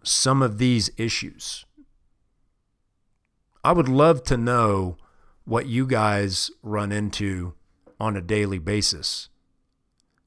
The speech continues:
And I know I have listeners in other countries. I would like to know what maybe s-, they run into in, in other countries. But I, I see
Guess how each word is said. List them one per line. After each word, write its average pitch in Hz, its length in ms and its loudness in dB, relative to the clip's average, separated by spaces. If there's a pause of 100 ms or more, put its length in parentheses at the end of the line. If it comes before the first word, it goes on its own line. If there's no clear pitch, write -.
And 110 180 0
I 110 100 6
know 117 180 4
I 113 80 4
have 104 120 0
listeners 107 440 0
in 107 60 -4
other 104 180 -2
countries. 104 680 -2 (500)
I 117 80 4
would 135 100 2
like 135 180 6
to 113 80 0
know 113 220 2
what 113 280 0
maybe 120 240 -2
s-, - 140 -4 (160)
they 131 300 0
run 117 200 2
into 107 420 0
in, 95 160 -6 (100)
in 104 120 -8
other 98 200 -8
countries. - 580 -14 (640)
But 139 120 0
I, 143 200 2 (160)
I 131 260 0
see 117 760 -2